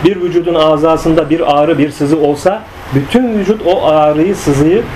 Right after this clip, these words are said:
hisseder buyuruyor. Biz mümin kardeşimizin, akrabamızın,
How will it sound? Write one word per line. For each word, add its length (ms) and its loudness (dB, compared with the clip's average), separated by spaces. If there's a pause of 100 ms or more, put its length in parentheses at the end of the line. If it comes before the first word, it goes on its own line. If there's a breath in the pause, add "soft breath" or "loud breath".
hisseder 500 0
buyuruyor. 320 0 (720)
Biz 260 0 (280)
mümin 440 0
kardeşimizin, 720 0 (360)
akrabamızın, 800 0